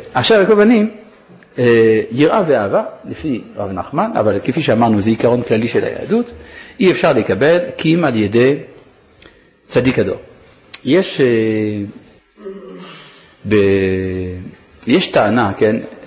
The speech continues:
אה, ידוע שאצל חסידי חב"ד, למשל, יש התייחסות אל הרבי שלהם כאל מין גילוי אלוהות.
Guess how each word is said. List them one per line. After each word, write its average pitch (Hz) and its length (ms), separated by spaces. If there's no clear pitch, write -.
אה, - 60
ידוע 123 320
שאצל 113 560
חסידי 113 380
חב"ד, 139 360
למשל, 107 440
יש 147 460
התייחסות - 720
אל 101 100
הרבי 123 320
שלהם 202 480
כאל 175 340
מין 165 220
גילוי 147 420
אלוהות. 117 460